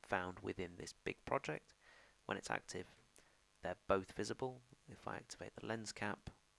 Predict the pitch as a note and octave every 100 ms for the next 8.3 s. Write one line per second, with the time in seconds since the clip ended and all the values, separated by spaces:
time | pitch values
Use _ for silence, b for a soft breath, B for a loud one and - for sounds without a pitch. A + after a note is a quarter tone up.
0 | _ _ - - F#2+ F#2+ - - - G2
1 | F#2 E2+ - - - B B B B B
2 | - - F2+ F#2+ G2+ - A2 - _ _
3 | - - - - G#2 G2+ - F#2 F#2 F#2
4 | F2+ F2+ - F2+ F2+ E2+ - - - -
5 | - - - F#2+ F#2+ - - - A2+ F#2
6 | - F2+ F#2 - A2 F#2 G2 - - -
7 | - F#2+ F2+ F2 F#2+ - F#2 F#2 E2+ -
8 | - - -